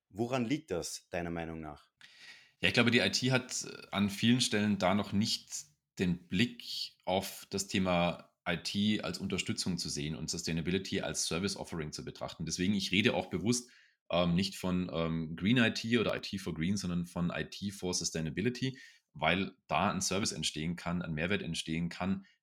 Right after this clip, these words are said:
Speaker 2: den man erstmal finden muss und den man erstmal betrachten muss. Und ich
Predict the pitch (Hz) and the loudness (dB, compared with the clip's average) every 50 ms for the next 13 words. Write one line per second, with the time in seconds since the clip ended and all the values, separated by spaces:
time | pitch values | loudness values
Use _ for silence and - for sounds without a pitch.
0 | _ _ - 90 95 92 85 - 87 - 95 87 85 - 107 113 - 90 82 76 | _ _ -2 0 0 2 0 -2 -4 -4 -4 -4 -2 0 0 0 0 0 -2 -2
1 | 73 - 87 71 76 80 82 80 69 - - - 85 78 82 - - - 87 - | -4 -4 -4 -4 -2 -2 -2 -2 -4 -6 -6 -4 -4 -4 -4 -4 -4 -4 -6 -4
2 | - - 78 71 73 - - 62 78 82 - - 82 - - _ | -4 -8 -8 -6 -6 -8 -8 -8 -8 -10 -10 -10 -12 -12 -12 _